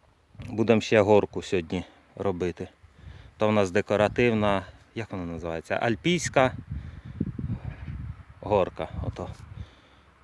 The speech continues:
Там буде хвоя рости, хвойне. Ну, ми сьогодні накриємо, і я покажу огляд, як посіяли травичку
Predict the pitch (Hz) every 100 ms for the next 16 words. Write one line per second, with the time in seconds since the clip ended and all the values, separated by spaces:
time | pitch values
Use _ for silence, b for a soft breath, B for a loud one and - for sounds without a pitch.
0 | _ - 104 101 104 95 - 131 170 185
1 | 160 135 123 - 107 - 123 170 151 131
2 | 110 - 139 120 - - B B B 135
3 | 143 151 139 143 143 175 175 131 117 127
4 | 120 120 123 107 117 113 117 104 104 98
5 | - B B B B - - 104 110 127
6 | 120 - 113 - 202 202 175 156 151 139
7 | - - - 131 131 135 127 - - 120